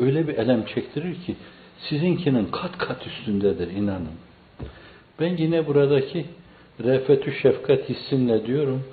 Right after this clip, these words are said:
inşallah onlar da böyle şeylere maruz kaldıklarından dolayı Allah Yezidleri de, muasır Yezidleri de,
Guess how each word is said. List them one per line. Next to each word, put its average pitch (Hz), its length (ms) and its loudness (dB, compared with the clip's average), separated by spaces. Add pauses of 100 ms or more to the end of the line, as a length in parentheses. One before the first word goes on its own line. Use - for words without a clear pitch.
(380)
inşallah 127 840 0
onlar 123 400 0
da 117 200 -2 (600)
böyle 151 320 0
şeylere 123 400 4
maruz 131 480 0
kaldıklarından 104 880 2
dolayı 104 420 2 (400)
Allah 123 500 2
Yezidleri 113 800 4
de, 127 300 2 (420)
muasır 117 560 4
Yezidleri 101 840 0
de, 113 200 -4